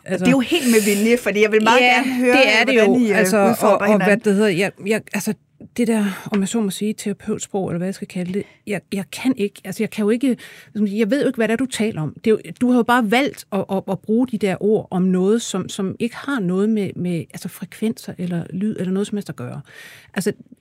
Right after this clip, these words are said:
Speaker 1: så, så jeg må bare tale ud af mit spor, og så, så må vi <laughs> se. Altså, hvis man skal se på kærligheden, øh, med, hvad skal man sige, videnskabelige briller, eller prøve at indkredse, hvad det er for et fænomen, fordi vi er fuldstændig enige om,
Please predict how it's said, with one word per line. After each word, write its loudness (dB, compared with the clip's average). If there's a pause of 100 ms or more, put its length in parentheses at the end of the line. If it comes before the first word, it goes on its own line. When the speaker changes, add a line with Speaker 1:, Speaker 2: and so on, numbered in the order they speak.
(220)
Speaker 1:
så, -2
så 0
jeg 6
må 4
bare 2
tale 0
ud 4
af 6
mit 4
spor, 0
og -8
så, -4
så -4
må 8 (100)
vi 2
<laughs> -4
se. -8 (460)
Altså, 2 (460)
hvis 0
man 2
skal 0 (100)
se -2
på -6
kærligheden, -2 (120)
øh, -4 (300)
med, -2 (120)
hvad -12
skal -10
man -6
sige, -8
videnskabelige -4
briller, -6
eller -4
prøve 0
at -2
indkredse, -4
hvad -6
det -8
er -6
for -10
et -18
fænomen, -6
fordi -8
vi -4
er -4
fuldstændig -2
enige -2
om, -4